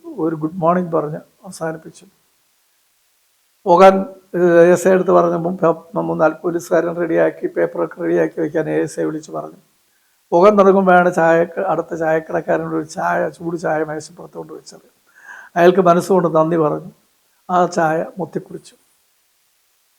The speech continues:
നേരെ പോലീസുകാരൻ കൂട്ടി സ്റ്റേ-, വ-, കുറച്ചാൾക്ക്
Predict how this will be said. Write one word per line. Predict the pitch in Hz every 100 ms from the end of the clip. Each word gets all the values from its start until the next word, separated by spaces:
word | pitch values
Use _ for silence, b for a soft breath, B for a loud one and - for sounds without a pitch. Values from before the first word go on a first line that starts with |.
| _ _ _ _ _ _ _ _
നേരെ | 180 185
പോലീസുകാരൻ | 180 196 185 208 196 196
കൂട്ടി | 190 196
സ്റ്റേ-, | 190 - 185 170 165 156 - 165 165 180 196 180 175 180 175 180 247 _ _ _ _ _ 311
വ-, | 294 208 196 185 - -
കുറച്ചാൾക്ക് | 196 - 220 208